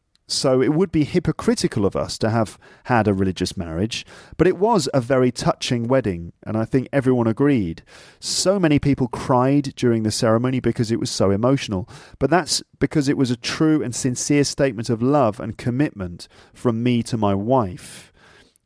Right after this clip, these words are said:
We, we wrote the words of the ceremony, not a priest. The promises came from within us,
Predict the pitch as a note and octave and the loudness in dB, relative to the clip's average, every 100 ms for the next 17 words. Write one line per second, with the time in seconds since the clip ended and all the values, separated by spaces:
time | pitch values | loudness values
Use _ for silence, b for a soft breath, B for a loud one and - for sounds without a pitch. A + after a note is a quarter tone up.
0 | _ A#2+ C3+ C3+ B2+ A2+ D3+ F#3+ D3 A#2+ | _ 0 0 0 -4 -2 0 2 2 4
1 | A2+ A#2 G#2+ G#2 G2+ G#2 F#2+ - G#2 F#2 | 2 0 2 4 2 0 -2 -2 0 0
2 | F2+ F#2+ G#2+ B2+ B2 A#2+ - F#2+ G2 - | 0 -2 0 0 0 -4 -2 -2 -2 -6
3 | - B B B A#2 - E3+ D#3+ C#3+ C#3+ | -12 B B B -4 -2 0 2 2 0
4 | - D3+ D3 C3 - C3 A#2 A#2 A#2+ B2+ | -2 -2 -2 -2 -2 0 0 0 2 2
5 | C#3 D3 G#2 - | 2 2 0 -6